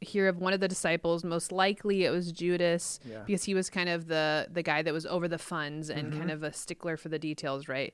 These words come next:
Speaker 2: Little crook.
Speaker 1: Speaks up, and he's
Speaker 2: Yeah.
Speaker 1: like, "Hey, we don't wanna waste this. Like, the, the perfume, the jar is so valuable. We
Speaker 2: Yeah.
Speaker 1: could be using it for something else. We don't wanna waste it." And it, and we see Jesus actually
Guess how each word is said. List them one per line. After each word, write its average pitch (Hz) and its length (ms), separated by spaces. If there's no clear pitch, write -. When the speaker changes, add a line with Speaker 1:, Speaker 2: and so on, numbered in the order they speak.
Speaker 2:
Little 127 160
crook. 143 260
Speaker 1:
Speaks - 420
up, 214 280
and 190 140
he's 208 180
Speaker 2:
Yeah. 180 60
Speaker 1:
like, 180 180
"Hey, 285 260
we 247 160
don't 294 140
wanna 285 220
waste 233 580
this. - 420
Like, 196 240
the, 190 380
the 180 540
perfume, 247 800
the 190 80
jar 214 420
is 196 180
so 226 360
valuable. 190 680
We 143 100
Speaker 2:
Yeah. 147 80
Speaker 1:
could 139 120
be 214 60
using 220 360
it 202 100
for 196 120
something 185 360
else. 156 200
We 196 80
don't 185 160
wanna 180 200
waste 170 460
it." 127 220
And 214 140
it, 208 180
and 202 140
we 202 100
see 233 280
Jesus 202 540
actually 170 560